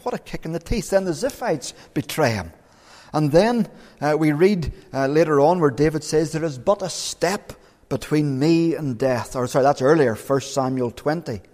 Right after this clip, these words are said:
Later on, we read of him going amongst the Philistines, and he has to pretend that he's a lunatic. Otherwise, they'll kill him.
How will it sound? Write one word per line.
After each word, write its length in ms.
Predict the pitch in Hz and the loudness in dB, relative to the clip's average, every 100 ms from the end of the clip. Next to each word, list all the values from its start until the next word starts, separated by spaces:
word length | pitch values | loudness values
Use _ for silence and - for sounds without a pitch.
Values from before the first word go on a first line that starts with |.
| _ _ _ - | _ _ _ 0
Later 340 | 156 180 143 | 4 6 6
on, 380 | 127 175 226 135 - - - | 6 6 4 0 -6 -16 -2
we 160 | 143 | 0
read 440 | 127 131 131 131 120 - - - | 2 2 0 -2 -10 -18 -20 -6
of 340 | 120 120 - - - | -4 -4 -8 -16 -10
him 200 | 135 127 | -8 -2
going 320 | 143 151 143 | 0 0 0
amongst 400 | 139 143 131 - | -2 -4 -6 -10
the 80 | 139 | -10
Philistines, 760 | - 247 254 - 175 123 113 | -4 -4 -4 -6 -8 -6 -6
and 80 | 123 | -6
he 60 | 151 | -4
has 240 | 151 175 | -4 -6
to 60 | - | -6
pretend 480 | 127 - - 165 170 | -10 -10 -8 -6 -4
that 80 | 160 | -6
he's 140 | 156 | -4
a 60 | 165 | -2
lunatic. 640 | 196 302 - - - - _ _ _ _ _ _ _ _ | 0 -2 -6 -14 -18 -20 _ _ _ _ _ _ _ _
Otherwise, 440 | 170 202 190 220 | 2 4 4 0
they'll 220 | 170 262 311 | 0 -2 -4
kill 280 | - 247 | -6 -6
him. 100 | 139 | -6